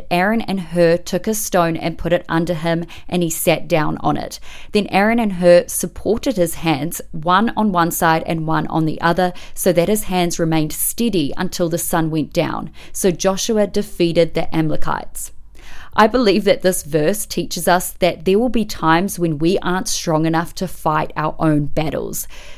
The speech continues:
Personally, I had reached a point where I couldn't hold up my own head and fight anymore. However, what I didn't realize until later is that God understood my limitations,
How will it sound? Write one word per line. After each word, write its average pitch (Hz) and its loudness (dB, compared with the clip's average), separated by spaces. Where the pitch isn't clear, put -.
Personally, 247 4
I 226 6
had 220 0
reached 180 2
a 208 2
point 180 0
where 180 2
I 160 4
couldn't 185 -2
hold 165 2
up 156 4
my 160 2
own 160 2
head 151 0
and 160 0
fight 147 0
anymore. 147 0
However, 220 4
what 196 4
I 214 6
didn't 196 0
realize 175 2
until 180 0
later 156 2
is 180 0
that - -2
God 180 2
understood 180 2
my 165 2
limitations, - -4